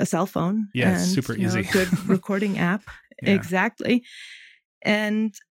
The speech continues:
Speaker 1: the thing about female song is that it does occur in North America less frequently than male song. So we have to have a lot of ears listening for it and eyes looking. And our first kind of call to action is, if you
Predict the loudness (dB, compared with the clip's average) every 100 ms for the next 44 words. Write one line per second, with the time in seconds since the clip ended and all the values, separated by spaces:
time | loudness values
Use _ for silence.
0 | -8 -2 -2 0 0 2 0 2 2 0
1 | 0 2 2 -2 -2 -2 -2 -2 -2 0
2 | -2 2 2 2 0 -6 -2 0 2 0
3 | 0 0 0 0 0 0 -2 0 0 0
4 | -2 -2 -2 0 2 2 2 2 2 0
5 | -2 0 0 -2 0 0 2 0 0 0
6 | 0 -2 -2 -2 -4 -8 _ _ 0 2
7 | 2 0 -2 0 0 0 0 2 0 0
8 | -2 0 0 0 -2 -6 -10 -14 _ 0
9 | 0 2 0 -2 -6 -20 -20 -20 _ _
10 | _ _ 0 2 0 -2 0 0 0 2
11 | 2 2 -4 -6 -2 -2 -2 0 0 0
12 | -2 -2 0 0 0 -4 -2 2 2 2
13 | 0 0 -2